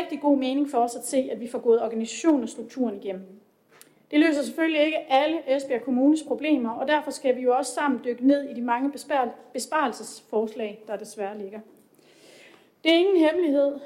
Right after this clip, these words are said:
at det her, det bliver ikke let for nogen af os, der skal sidde og forhandle, og ej heller for resten af byrådet. Jeg vil ikke lyve over for borgerne, for det her, det kommer selvfølgelig til at kunne mærkes.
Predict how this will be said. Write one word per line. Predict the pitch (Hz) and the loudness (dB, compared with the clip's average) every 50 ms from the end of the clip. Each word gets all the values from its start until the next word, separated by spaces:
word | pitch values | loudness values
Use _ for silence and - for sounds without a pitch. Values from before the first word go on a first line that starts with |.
| - - | -10 -8
at | 285 277 - | -6 0 2
det | 381 370 | 4 4
her, | 349 320 285 262 247 240 - - - - _ _ _ _ - | 4 2 0 -2 -2 -4 -10 -16 -20 -20 _ _ _ _ -2
det | 339 339 | -2 -2
bliver | 349 330 320 294 311 | 0 2 2 2 2
ikke | 359 - - 285 | 2 0 -2 0
let | 247 285 320 339 - - - | 2 2 2 2 -2 -6 -6
for | 262 | -4
nogen | 247 247 254 262 285 311 349 349 302 254 | -2 0 2 4 4 4 2 0 -2 -6
af | 233 240 - | -8 -4 -2
os, | 247 254 285 - | -2 -2 -2 -4
der | - 247 233 | -8 -12 -12
skal | - - 233 | -12 -14 -12
sidde | - - 247 262 277 | -6 -2 0 0 0
og | 269 | 0
forhandle, | - 233 214 254 262 254 240 220 208 220 - - | -2 -6 -6 -4 -4 -4 -4 -6 -10 -12 -10 -10
og | 254 254 - - | -10 -8 -6 -2
ej | 254 269 269 269 226 | -2 -2 -2 -4 -6
heller | 226 254 240 233 214 | -6 -6 -6 -6 -8
for | - 233 220 208 214 | -10 -12 -10 -8 -8
resten | 233 254 - - - 214 | -8 -8 -10 -16 -18 -18
af | - 240 | -16 -12
byrådet. | - 233 240 233 220 208 202 202 - _ _ _ _ _ _ _ _ _ _ _ _ _ _ _ _ | -8 -6 -6 -6 -6 -8 -12 -14 -18 _ _ _ _ _ _ _ _ _ _ _ _ _ _ _ _
Jeg | - 294 294 | 0 2 2
vil | 330 | 2
ikke | 359 339 330 | 2 2 2
lyve | 320 330 330 285 | 0 0 2 2
over | 240 226 220 226 | 2 2 0 -6
for | 233 | -8
borgerne, | 226 233 226 233 254 269 262 240 226 - - | -4 -2 0 0 2 0 -2 -2 -6 -10 -12
for | 262 | -12
det | 254 311 320 | -8 -4 0
her, | 302 302 277 254 - | 0 2 2 0 -2
det | 294 - | -4 -8
kommer | - 285 269 262 254 | -6 -4 -4 -4 -6
selvfølgelig | - 269 - - 339 285 240 226 | -8 -12 -10 -8 -6 -6 -6 -6
til | - - 294 | -4 -2 -2
at | 247 - - | -2 -2 -4
kunne | 233 208 | -12 -12
mærkes. | 208 208 220 247 262 262 220 - - - | -10 -10 -10 -10 -10 -12 -12 -14 -16 -18